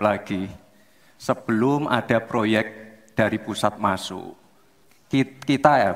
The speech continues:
para wali kota ya, harus menyiapkan yang namanya readiness kriteria. Kalau nggak ada itu,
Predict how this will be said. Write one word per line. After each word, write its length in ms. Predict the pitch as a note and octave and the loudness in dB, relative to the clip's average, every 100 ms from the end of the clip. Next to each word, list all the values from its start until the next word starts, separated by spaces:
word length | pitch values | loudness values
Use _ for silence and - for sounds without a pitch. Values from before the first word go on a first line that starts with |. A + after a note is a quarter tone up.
| - | 4
para 240 | B2+ B2+ | 6 6
wali 240 | C3 C3+ C3 | 6 6 4
kota 320 | C#3+ C#3+ A#2 | 2 4 4
ya, 80 | G#2 | 2
harus 480 | G2+ A#2 A#2 D3 | 4 2 2 -2
menyiapkan 480 | C3+ C3+ C3 B2 D3 C#3 | 0 2 2 4 2 4
yang 80 | A2+ | 2
namanya 480 | A2+ A#2+ B2+ C3+ B2+ | 2 2 2 2 2
readiness 560 | B2+ - G#2+ A#2+ - | 2 0 0 0 -2
kriteria. 800 | - - C3 - A#2 A2 E2 F#2+ - - - | -8 -2 0 2 2 2 -2 -2 -10 -20 -4
Kalau 240 | - E3 D3+ | 0 2 4
nggak 160 | C#3 | 4
ada 80 | D3 | 4
itu, 320 | C#3 C#3+ F3 | 2 2 -4